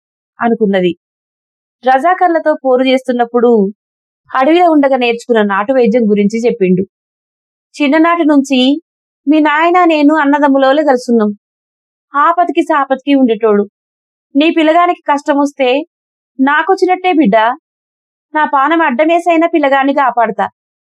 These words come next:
పరేషాన్ కాకు" అన్నాడు. పెద్దయ్య మాటలతోని కొంత నిమ్మలమైంది నర్సమ్మకు. అరగడియలో పిల్లగాడికి జరం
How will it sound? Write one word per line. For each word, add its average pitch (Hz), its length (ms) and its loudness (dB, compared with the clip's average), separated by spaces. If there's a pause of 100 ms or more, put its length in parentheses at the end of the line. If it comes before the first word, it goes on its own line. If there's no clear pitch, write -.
(260)
పరేషాన్ 349 480 2
కాకు" 214 380 -2 (500)
అన్నాడు. 196 420 0 (800)
పెద్దయ్య 247 360 0
మాటలతోని 214 880 0 (480)
కొంత 302 220 2
నిమ్మలమైంది 247 600 0
నర్సమ్మకు. 190 560 -2 (600)
అరగడియలో 208 760 0 (460)
పిల్లగాడికి 220 720 0 (520)
జరం 311 360 0